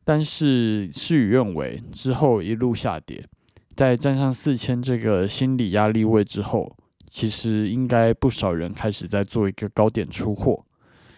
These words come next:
那以今天的收盘来说，目前还是没有办法站稳四千。留下了还蛮长的上影线。那今天就是一个带有上影线的小黑 K。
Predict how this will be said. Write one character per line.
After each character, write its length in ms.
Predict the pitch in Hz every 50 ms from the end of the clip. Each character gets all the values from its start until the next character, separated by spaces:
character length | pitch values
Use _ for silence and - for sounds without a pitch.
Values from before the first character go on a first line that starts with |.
| _ _ _ _
那 380 | - 123 113 110 107 101 95 85
以 200 | - 80 98 98
今 240 | 95 - 127 139 147
天 260 | 139 - 151 139 139
的 140 | 131 117 104
收 240 | - - 123 117 120
盘 240 | 113 - - 101 98
来 180 | 95 95 98
说， 520 | 95 - - 113 107 101 101 107 107 110 -
目 160 | 135 135 120 104
前 220 | - - 104 95
还 160 | 101 98 98
是 160 | 95 - -
没 140 | 120 110 104
有 80 | 101 98
办 180 | - 104 101
法 140 | 98 98 92
站 260 | 95 - 120 107 101
稳 160 | 95 71 62 -
四 240 | - - 120 110
千。 340 | 92 - - - 104 98 113 117 - - _ _ _ _ _ _ _ _ _ _ _ -
留 140 | 107 104 107
下 260 | - - 127 117 107
了 160 | 101 98 95
还 120 | 92 - 104
蛮 200 | 101 101 101 107
长 240 | - - 101 95
的 80 | 90 95
上 260 | 95 - 120 104 85
影 140 | 53 53 -
线。 260 | - - 117 101 - - - - _ _ _ - - _ _ _ _ _ _ -
那 160 | - 113 101 98
今 200 | 101 117 117 117
天 120 | 120 117
就 80 | 110 110
是 260 | 104 - - 110 101
一 120 | 82 92 98
个 260 | - 113 98 87 78
带 220 | - - 110 104
有 120 | 95 82 73
上 260 | - - 110 98 65
影 120 | 57 57
线 280 | - - - 104 87 76
的 260 | 71 69 62 64 62
小 180 | - - - 87
黑 180 | 104 104 110 110
K。 360 | - - 113 110 113 123